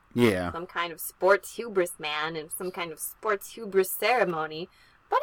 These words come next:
Speaker 2: it won't turn out bad. No way, no way.
Speaker 1: <laughs>
Speaker 2: And Daria and Jane's friend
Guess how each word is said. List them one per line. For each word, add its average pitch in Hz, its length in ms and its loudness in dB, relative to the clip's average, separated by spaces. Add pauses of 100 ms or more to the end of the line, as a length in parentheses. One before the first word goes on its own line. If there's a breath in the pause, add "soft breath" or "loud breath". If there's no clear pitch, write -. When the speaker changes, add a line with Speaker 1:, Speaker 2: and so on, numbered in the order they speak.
Speaker 2:
it 262 100 -2
won't 190 240 2
turn 160 240 -4
out 147 220 -6
bad. 208 380 2
No 349 240 0 (120)
way, 175 260 -2
no - 140 -6
way. 120 340 0 (140)
Speaker 1:
<laughs> 127 460 -6 (1900 soft breath)
Speaker 2:
And 196 240 2
Daria 190 480 6
and 269 140 -4
Jane's 196 320 2
friend 180 480 2